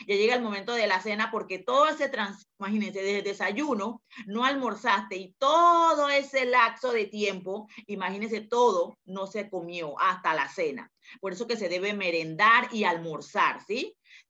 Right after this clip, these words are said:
Eh, una, un almuerzo leve, algo leve. Por lo menos los niños ahora mismo son las ocho y media. Los niños ya deben estar desayunados, ¿sí? La maestra sí no ha desayunado, la verdad. Yo a veces me paso,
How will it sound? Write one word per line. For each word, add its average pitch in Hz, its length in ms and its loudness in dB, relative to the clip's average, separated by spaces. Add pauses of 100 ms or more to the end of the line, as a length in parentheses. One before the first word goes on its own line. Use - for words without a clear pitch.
(120)
Eh, 175 280 -2
una, 196 460 -4
un 208 140 -2
almuerzo 208 540 0
leve, 233 800 6
algo 202 300 2
leve. 190 240 -2
Por 196 120 -8
lo 202 60 0
menos 285 180 -2
los 277 160 2
niños 285 340 -2
ahora 254 280 6
mismo 254 280 0
son 254 120 -4
las 247 160 0
ocho 277 240 0
y 269 40 -4
media. 180 460 -2 (240)
Los 214 160 2
niños 247 280 2
ya 254 180 6
deben 254 260 4
estar 226 260 -2
desayunados, 160 800 -4
¿sí? 226 300 -8 (300)
La 202 180 0
maestra 254 460 2
sí 294 180 0
no 294 100 2
ha 269 100 4
desayunado, 214 760 2
la 175 140 0
verdad. 156 520 -2
Yo 214 320 0
a 220 100 2
veces 214 220 -4
me 196 120 -4
paso, 214 580 -6